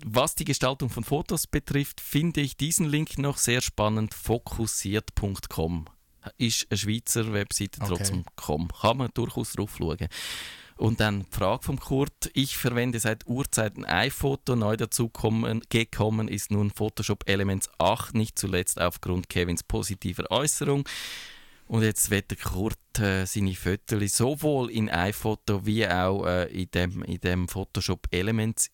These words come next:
Speaker 1: rein haben, aber hat gemerkt, dass alle die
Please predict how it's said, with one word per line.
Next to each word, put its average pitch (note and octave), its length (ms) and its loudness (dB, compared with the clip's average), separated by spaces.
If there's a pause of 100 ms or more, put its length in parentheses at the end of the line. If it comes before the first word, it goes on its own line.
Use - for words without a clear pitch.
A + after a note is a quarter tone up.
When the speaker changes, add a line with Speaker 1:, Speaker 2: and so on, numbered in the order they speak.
Speaker 1:
rein A2+ 220 2
haben, G2 400 4
aber F#2+ 280 2
hat G#2 180 -4
gemerkt, F2+ 380 -2
dass F2+ 120 -6
alle F2 360 -2 (720)
die F#2+ 240 2